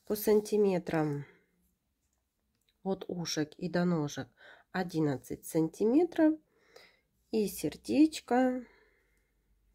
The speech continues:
пять сантиметров. У медвежонка вяжем туловище, ввязываем ручки,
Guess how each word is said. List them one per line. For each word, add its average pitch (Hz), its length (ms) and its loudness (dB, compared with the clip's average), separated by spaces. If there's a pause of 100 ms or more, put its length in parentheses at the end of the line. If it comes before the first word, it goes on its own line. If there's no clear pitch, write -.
(1500)
пять 220 340 4
сантиметров. 160 1040 -4 (1700)
У 220 100 4
медвежонка 180 1160 0
вяжем 165 580 4
туловище, 180 960 4
ввязываем 175 760 0
ручки, 160 680 -2